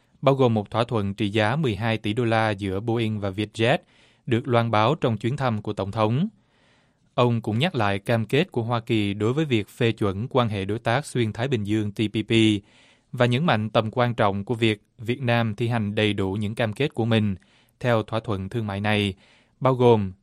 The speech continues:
về những quyền lao động. Ngoài ra, Tổng thống Obama cũng loan báo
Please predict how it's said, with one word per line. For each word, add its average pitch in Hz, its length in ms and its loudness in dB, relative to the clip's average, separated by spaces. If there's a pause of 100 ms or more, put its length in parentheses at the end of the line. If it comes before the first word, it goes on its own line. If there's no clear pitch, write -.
về 110 160 0
những 101 200 -2
quyền 113 240 0
lao 104 160 -2
động. 98 360 0 (840)
Ngoài 127 160 2
ra, 117 320 4 (360)
Tổng 117 180 2
thống 147 220 -2
Obama 120 460 2
cũng 107 240 -4
loan 123 260 2
báo 113 280 2